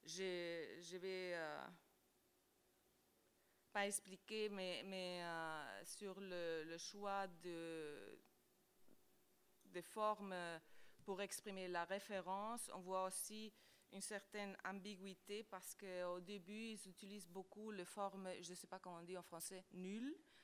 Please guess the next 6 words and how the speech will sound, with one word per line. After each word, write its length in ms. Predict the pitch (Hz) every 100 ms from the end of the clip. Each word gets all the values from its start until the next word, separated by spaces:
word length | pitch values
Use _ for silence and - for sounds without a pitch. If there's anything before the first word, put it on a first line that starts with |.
| -
subject 560 | - 214 - 196 - -
drop 400 | 175 185 202 185
ou 160 | 170
verb 280 | 160 170 180 -
drop. 320 | 170 - - - - - - - - -
Hein ? 340 | - 180 190